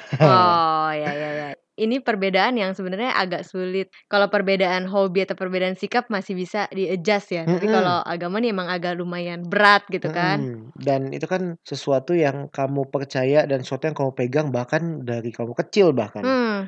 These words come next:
Speaker 1: Ada beberapa yang tidak memilih agamanya tapi dianut dari dia kecil dan itu kemudian menjadi kepercayaannya dia.
Speaker 2: Mm-mm.
Speaker 1: Dan gak ada yang salah dengan itu.
Speaker 2: Iya.
Speaker 1: Aku kepikiran sih, Beb, kalau emang ternyata ketika pacaran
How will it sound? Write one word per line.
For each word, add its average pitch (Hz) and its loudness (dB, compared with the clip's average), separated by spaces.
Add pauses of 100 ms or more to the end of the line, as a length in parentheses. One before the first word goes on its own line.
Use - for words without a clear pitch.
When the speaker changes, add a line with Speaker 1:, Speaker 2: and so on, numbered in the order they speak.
(240)
Speaker 1:
Ada 135 2
beberapa 139 2
yang 185 0
tidak 160 0
memilih 147 2
agamanya 151 0
tapi 165 -2
dianut 143 -2
dari 135 2
dia 131 2
kecil 196 0
dan 143 2
itu 147 -8
kemudian 170 0
menjadi 147 2
kepercayaannya 135 0
dia. 170 2
Speaker 2:
Mm-mm. 208 0
Speaker 1:
Dan 143 4
gak 139 4
ada 131 6
yang 127 -2
salah 233 4
dengan 127 -2
itu. 117 -8 (100)
Speaker 2:
Iya. 180 -6
Speaker 1:
Aku - -4
kepikiran 240 -4
sih, 240 -8
Beb, 127 -4 (140)
kalau 147 0
emang 156 -4
ternyata 156 -6 (340)
ketika - -8
pacaran 139 -6